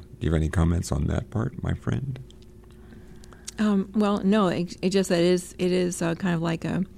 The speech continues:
Speaker 2: he's, like, giving you a hint, a preview. It's, it's, there's always, he has so many contrasts, 'cause just before that is, he's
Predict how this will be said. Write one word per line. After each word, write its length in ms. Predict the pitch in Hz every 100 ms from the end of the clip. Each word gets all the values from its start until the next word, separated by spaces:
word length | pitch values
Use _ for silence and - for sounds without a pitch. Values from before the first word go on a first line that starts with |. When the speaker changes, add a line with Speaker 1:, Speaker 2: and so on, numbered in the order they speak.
| - - - -
Speaker 2:
he's, 220 | - 190 185
like, 260 | 185 180 -
giving 260 | 170 202 202
you 120 | 170
a 80 | 165
hint, 380 | 170 208 165 165
a 80 | 180
preview. 500 | - 190 175 170 165
It's, 200 | 165 -
it's, 220 | 175 175 - - -
there's 140 | 196
always, 280 | 220 254 240
he 140 | 214
has 160 | 214 214
so 100 | 247
many 160 | 220
contrasts, 720 | 170 202 196 202 170 165 165
'cause 180 | - 175
just 220 | 196 196
before 400 | - 180 208 220
that 320 | 202 175 170 - - - - - - -
is, 240 | 202 175 -
he's 380 | 175 190 175 -